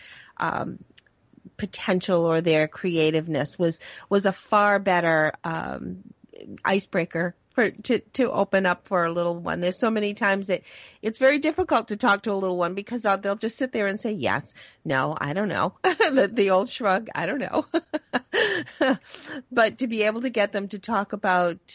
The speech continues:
um, the, the music or to talk about ice skating or to talk about their, their, a bike or something that they enjoy in that regard, um, is a far better way to open up that conversation.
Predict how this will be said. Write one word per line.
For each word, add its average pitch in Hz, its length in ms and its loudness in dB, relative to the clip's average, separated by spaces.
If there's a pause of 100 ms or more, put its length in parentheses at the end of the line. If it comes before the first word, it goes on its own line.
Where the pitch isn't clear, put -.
(120)
um, 180 480 -6
the, 185 200 2
the 202 160 -2
music 180 560 0
or 165 180 2
to 180 140 -8
talk 185 320 -2
about 165 460 0
ice 175 220 -4
skating 135 560 -4
or 147 80 0
to 170 160 -4
talk 170 300 -2
about 160 440 -2 (560)
their, 185 480 2 (140)
their, 175 340 4
a 175 80 0
bike 151 540 0
or 151 220 -4 (180)
something 214 540 -2
that 180 200 0
they 160 340 -2
enjoy 160 440 0
in 156 100 -4
that 151 220 0
regard, 151 420 -2 (380)
um, 170 460 -4
is 196 200 -4
a 185 40 -4
far 180 260 0
better 175 260 -2
way 175 160 0
to 170 160 -4
open 175 280 -2
up 165 120 -4
that - 220 -2
conversation. 165 1000 -4